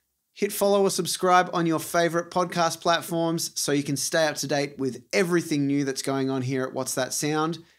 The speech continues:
Heaps of big stuff planned this year, so do that and you can stay in touch.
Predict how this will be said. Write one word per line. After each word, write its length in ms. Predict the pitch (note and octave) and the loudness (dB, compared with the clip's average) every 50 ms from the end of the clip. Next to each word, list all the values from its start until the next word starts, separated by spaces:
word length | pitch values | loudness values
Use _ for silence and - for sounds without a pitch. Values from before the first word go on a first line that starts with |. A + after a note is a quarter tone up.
| _ _ | _ _
Heaps 320 | _ - - D3 D3 - - | _ -4 -4 -4 -4 -2 -6
of 100 | C3+ B2 | -4 -2
big 160 | C#3 C3+ B2+ | -4 -4 -4
stuff 300 | - - C3 B2 A#2+ - | -2 -4 -4 -4 -4 -6
planned 300 | - C3+ C3 C3 C3 B2+ | -4 -4 -2 -2 -2 -2
this 180 | C3 B2+ - C3 | -4 -4 -4 -2
year, 260 | C3 C3 C3 C3 B2+ | -2 0 0 0 -2
so 360 | B2+ - B2+ B2 A#2+ A#2 A#2+ A#2 - _ _ _ - - A#2 | -2 -4 -4 -4 -4 -4 -4 -6 -10 _ _ _ -20 -16 -10
do 220 | A2+ C3+ C3+ C3+ | -6 -4 -2 -2
that 280 | C3+ C#3 C#3 C#3 C#3 - | -2 -2 -2 -2 -4 -4
and 160 | B2 A#2 A2+ A2+ | -6 -4 -2 -2
you 140 | A#2 A2+ | -2 -4
can 100 | A2+ A#2 | -6 -8
stay 460 | A2+ - - A2+ A#2 A#2 A#2 A#2 A#2 - | -8 -8 -8 -6 -6 -6 -6 -8 -8 -10
in 300 | - A#2+ A#2+ A#2 A#2 A#2 - | -10 -8 -6 -6 -8 -8 -8
touch. 600 | - - G3+ A3 F#3 - - - - - - | -2 2 4 4 4 2 0 -4 -4 -4 -8